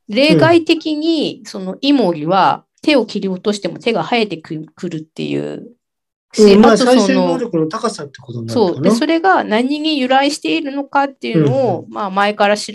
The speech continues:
Speaker 1: べようとしていた
Speaker 2: うん。
Speaker 1: んですが、今回、その、これが、えっと、二千十八年の五月のプレスリリースで、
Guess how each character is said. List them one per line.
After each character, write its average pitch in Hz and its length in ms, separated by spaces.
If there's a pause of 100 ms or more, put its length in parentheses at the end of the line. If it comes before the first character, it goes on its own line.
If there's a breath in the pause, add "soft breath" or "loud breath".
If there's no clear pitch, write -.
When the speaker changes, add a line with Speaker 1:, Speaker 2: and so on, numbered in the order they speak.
(160)
Speaker 1:
べ 208 220
よ 240 180
う 208 80
と 156 120
し 156 120
て 165 120
い 170 180
た 180 320 (320)
Speaker 2:
う 147 120
ん。 107 200
Speaker 1:
ん - 20
で 180 120
す 175 180
が、 208 300
今 302 360
回、 277 340
そ 247 180
の、 190 140
こ 220 140
れ 214 140
が、 202 160
え 190 140
っ 185 100
と、 202 160
二 190 120
千 262 220
十 196 180
八 202 380
年 165 280
の 156 100
五 185 160
月 165 580
の 208 100
プ 208 160
レ 185 80
ス 180 160
リ 175 180
リ 196 220
ー - 20
ス 180 180
で、 208 380